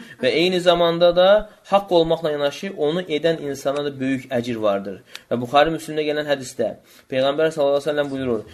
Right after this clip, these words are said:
"Mən ittəbə cənazətə muslimin imanan və ihtisaban və kana ma'ahu hatta yusalla alayha və yufraga min dəfniha fə innehu yerci'u minəl əcri bi qiratayn."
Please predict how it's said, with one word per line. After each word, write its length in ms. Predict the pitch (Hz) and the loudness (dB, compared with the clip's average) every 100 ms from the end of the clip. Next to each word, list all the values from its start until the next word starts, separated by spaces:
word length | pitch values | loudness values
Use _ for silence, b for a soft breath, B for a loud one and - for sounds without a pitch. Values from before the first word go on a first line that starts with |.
| B 117 | B -2
"Mən 120 | 127 | -2
ittəbə 340 | 127 151 151 147 147 | 0 0 2 2 2
cənazətə 440 | 147 151 147 151 | 2 0 -2 -6
muslimin 400 | 151 151 151 147 | -6 -6 -8 -6
imanan 440 | 143 147 151 147 143 | -6 -4 0 0 0
və 60 | 131 | -2
ihtisaban 580 | - 135 151 139 131 110 B B | -6 -2 2 4 2 -2 B B
və 80 | 120 120 | -2 2
kana 300 | 156 151 147 | 2 2 0
ma'ahu 280 | 151 151 151 | 0 0 2
hatta 260 | 156 151 151 | 2 2 -2
yusalla 480 | 147 - 156 147 143 135 | -2 0 0 2 2 2
alayha 760 | 143 151 151 147 147 151 139 - B - | 2 2 0 0 4 4 4 -2 B 2
və 100 | 131 151 | 4 4
yufraga 540 | 151 143 151 147 147 | 0 4 4 6 4
min 220 | 151 147 | 2 0
dəfniha 480 | 147 151 156 151 147 143 | 2 2 0 -2 0 0
fə 140 | 143 | -2
innehu 400 | 156 151 151 147 | -4 -2 0 0
yerci'u 380 | 151 160 143 151 | 2 0 0 -4
minəl 220 | 147 147 143 | 0 -2 0
əcri 280 | 151 147 143 | -4 -4 -4
bi 80 | 139 | -4
qiratayn." 800 | 143 139 135 131 123 135 120 | 0 2 6 4 4 2 0